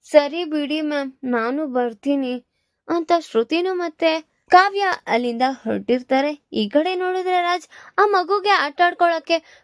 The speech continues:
ಪೆನ್ಸ್ ಧ್ಯಾನ ಕೊಟ್ಟಿ ಆ ಮಗುನ ತುಂಬಾ ಕೇರ್ ಆಗಿ ನೋಡ್ಕೋತಿದ್ದಂಗೆ ಕಾವ್ಯ ಮತ್ತೆ ಶ್ರುತಿ ಇಬ್ರು ಬಂದಿ, "I'm coming, sir."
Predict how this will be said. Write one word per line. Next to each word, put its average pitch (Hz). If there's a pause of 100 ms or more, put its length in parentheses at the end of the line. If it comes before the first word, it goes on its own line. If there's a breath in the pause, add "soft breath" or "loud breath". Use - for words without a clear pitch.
(160)
ಪೆನ್ಸ್ 403
ಧ್ಯಾನ 277 (100)
ಕೊಟ್ಟಿ 294
ಆ -
ಮಗುನ 262
ತುಂಬಾ 302 (100)
ಕೇರ್ 285
ಆಗಿ 320
ನೋಡ್ಕೋತಿದ್ದಂಗೆ 285 (460 soft breath)
ಕಾವ್ಯ 226
ಮತ್ತೆ 349
ಶ್ರುತಿ 349
ಇಬ್ರು 302
ಬಂದಿ, 320 (400 soft breath)
"I'm 339
coming, 339
sir." 349